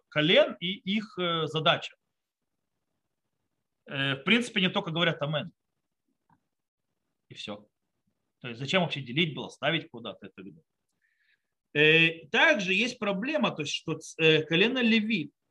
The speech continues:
то есть, да, но с одной стороны, то есть, да, если мы берём, скажем так, подход, что действительно поделили колено Леви на две части, то есть часть здесь, часть здесь, почему у нас это ничего не описано в недельной главе? Короче,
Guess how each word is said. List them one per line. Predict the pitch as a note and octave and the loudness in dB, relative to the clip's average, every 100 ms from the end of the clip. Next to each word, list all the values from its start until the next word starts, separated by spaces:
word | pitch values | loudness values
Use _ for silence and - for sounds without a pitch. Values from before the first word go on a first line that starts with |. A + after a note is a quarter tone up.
| _ | _
то | D3 | -6
есть, | C3 | -4
да, | D#3+ A3+ D#3 | 0 0 0
но | D3 | -2
с | |
одной | G3 A3+ | 0 2
стороны, | - F3+ F3 G3 G3 | 2 2 2 2 0
то | D#3+ | -2
есть, | D3 - | -4 -4
да, | - D3+ D#3+ D3+ C#3+ C#3 C#3 C3 B2+ B2+ B2 _ A#2+ A#2 A2+ A2+ A2+ A2+ - _ _ _ _ _ _ _ _ _ _ _ _ _ _ _ | 0 4 6 4 4 2 -2 -4 -8 -10 -16 _ -18 -16 -16 -18 -18 -20 -20 _ _ _ _ _ _ _ _ _ _ _ _ _ _ _
если | E3 D#3+ F3+ | -2 2 4
мы | F3 | 6
берём, | F#3+ G3 D3 | 8 6 4
скажем | D#3+ D3 | 0 -4
так, | - B2+ - B2+ | -4 -6 -6 -10
подход, | C#3+ C#3 F3+ E3+ | -10 -8 -2 -2
что | D#3 - | -2 -8
действительно | C3 C#3 F#3+ D#3 | -8 -6 -4 -2
поделили | D3+ D3 E3+ D#3+ | -2 0 2 0
колено | C#3+ C#3+ C#3+ | 0 -2 0
Леви | D#3 A#3+ | 0 0
на | F#3+ | 0
две | D3+ E3 | 2 0
части, | C3+ G#2 - | 0 -8 -10
то | _ | _
есть | _ | _
часть | - A#2 | -10 -8
здесь, | A#2+ G#3+ | 0 0
часть | E3+ C3+ | 0 -6
здесь, | F3+ A#3+ A#3+ - - - - _ _ _ _ | 0 0 -2 -10 -20 -20 -20 _ _ _ _
почему | C#3 D3 E3 | -8 -2 0
у | |
нас | F3 D#3+ | 0 -4
это | D3+ | -4
ничего | E3 D3+ | -4 -2
не | D#3 | -6
описано | C#3+ D3 A#2+ | -6 -10 -12
в | - | -18
недельной | B2 A2+ A2 | -14 -10 -10
главе? | G#2+ G2 - _ _ | -12 -18 -20 _ _
Короче, | F3+ A#3 C#4+ C#4 C4+ | 4 6 6 4 0